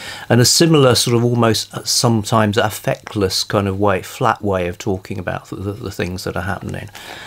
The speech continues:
Um, so, and yes, it's, um, Sven Holm, um, it's, he is a Danish author. If I've got that wrong, I will put a caption up now to s-,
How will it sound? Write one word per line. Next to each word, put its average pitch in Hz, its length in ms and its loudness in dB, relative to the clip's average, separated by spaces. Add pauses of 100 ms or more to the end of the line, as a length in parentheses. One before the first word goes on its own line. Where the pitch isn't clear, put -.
(220)
Um, 117 560 4
so, 156 320 4
and 196 480 4
yes, - 320 2
it's, - 400 -2
um, 104 240 2
Sven 233 320 0
Holm, 151 460 4
um, 104 360 0 (160)
it's, - 360 -6
he 113 280 -6 (160)
is 98 320 -6
a 101 240 -2 (160)
Danish 117 720 0
author. 98 600 0 (1200)
If - 100 -10
I've 107 120 -6
got 135 180 4
that 107 220 2
wrong, 101 420 0
I 98 80 -4
will 92 160 -2
put - 240 -8
a 98 80 -6
caption - 520 -6
up - 180 -6
now 90 320 -2
to - 160 -6
s-, - 360 -8